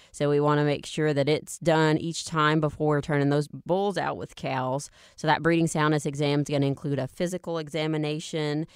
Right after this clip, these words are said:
a scrotal circumference, and a semen evaluation. On the cow side of things, pregnancy check-ins are really important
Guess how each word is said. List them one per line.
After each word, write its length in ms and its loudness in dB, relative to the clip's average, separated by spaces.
a 100 -6
scrotal 420 2
circumference, 840 0
and 180 -2
a 60 -4
semen 360 2
evaluation. 920 2
On 140 4
the 140 0
cow 380 -2
side 260 0
of 100 -2
things, 380 0
pregnancy 560 -2
check-ins 560 -2
are 80 -2
really 320 2
important 840 2